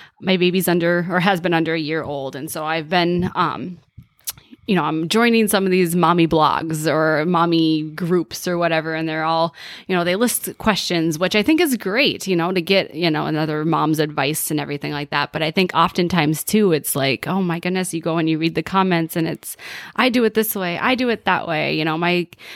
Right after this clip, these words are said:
my baby was sleep trained by six months. Um, you know, he started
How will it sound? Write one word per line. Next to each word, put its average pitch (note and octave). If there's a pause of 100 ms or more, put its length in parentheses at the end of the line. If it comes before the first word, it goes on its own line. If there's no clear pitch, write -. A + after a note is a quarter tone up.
(120)
my G#3+
baby A#3
was A3
sleep A#3
trained A3
by G3+
six F#3+
months. G3
Um, -
you E3
know, D3
he D#3
started D#3+